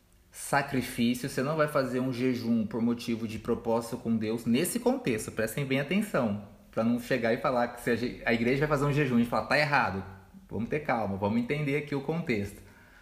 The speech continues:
Jesus tá colo-, tá expondo qual é o jejum que os discípulos deles vão fazer. É um jejum de tristeza, é um jejum de saudade, porque o noivo não vai tá mais com eles. Então,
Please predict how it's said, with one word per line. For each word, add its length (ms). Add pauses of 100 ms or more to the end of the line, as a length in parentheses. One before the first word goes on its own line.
(760)
Jesus 400
tá 140
colo-, 320
tá 140
expondo 420
qual 300
é 40
o 80
jejum 540
que 120
os 60
discípulos 380
deles 140
vão 120
fazer. 720 (140)
É 80
um 80
jejum 320
de 120
tristeza, 800
é 20
um 60
jejum 260
de 140
saudade, 800 (440)
porque 240
o 80
noivo 240
não 120
vai 120
tá 120
mais 180
com 160
eles. 400 (640)
Então, 320